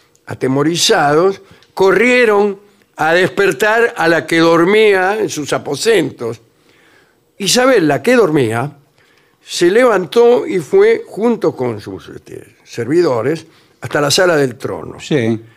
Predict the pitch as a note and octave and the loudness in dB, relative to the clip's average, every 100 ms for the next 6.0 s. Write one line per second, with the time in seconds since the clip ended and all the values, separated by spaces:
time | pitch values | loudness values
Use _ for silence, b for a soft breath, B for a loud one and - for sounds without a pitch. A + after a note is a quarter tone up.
0 | b - C3 F#3+ F3+ F3+ - E3+ G#3+ C4 | b -16 -4 -2 2 2 2 0 2 2
1 | A#3+ C#3+ D3 D3+ C3+ D3+ C3+ - G#3 G#3 | 0 0 0 0 0 0 0 -2 -2 0
2 | G3+ A#2 A#2 A2 C#3+ - b b b - | -2 -2 -6 -8 -10 -14 b b b -6
3 | B2 E3 G#3 B3+ G3+ E3 G#3 F#3 C#3 C#3 | -4 0 0 2 0 2 2 2 0 0
4 | C#3+ G3 - b b b F3+ A3+ B3 - | 0 -2 -8 b b b -2 0 0 2
5 | G3+ F#3+ F3+ D#3 D#3+ D3+ F#3+ A3 A3 | 2 0 -4 -2 -2 -2 0 0 0